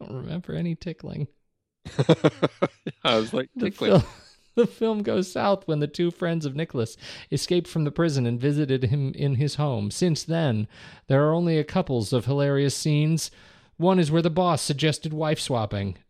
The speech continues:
Speaker 1: The other is when the kids of the boss wrecked his home.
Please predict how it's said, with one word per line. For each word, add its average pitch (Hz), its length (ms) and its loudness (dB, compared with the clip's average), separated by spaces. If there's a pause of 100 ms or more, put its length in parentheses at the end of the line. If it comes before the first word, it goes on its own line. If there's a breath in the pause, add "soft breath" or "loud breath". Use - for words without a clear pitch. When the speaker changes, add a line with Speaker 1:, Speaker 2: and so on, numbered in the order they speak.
Speaker 1:
The 117 140 -2
other 127 320 4
is 117 120 0
when 131 140 0
the 147 80 0
kids 143 380 0
of 101 100 0
the 107 80 -2
boss 110 340 -4
wrecked 123 240 -4
his 135 140 -2
home. 107 460 0